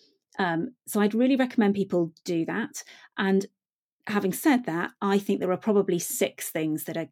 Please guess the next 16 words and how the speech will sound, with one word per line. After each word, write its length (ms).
they're 100
going 220
to 140
uncover 560
that 160
I 80
find 520
abundant 880
under 180
the 100
surface 440
as 120
sort 120
of 80
structural 960
things 540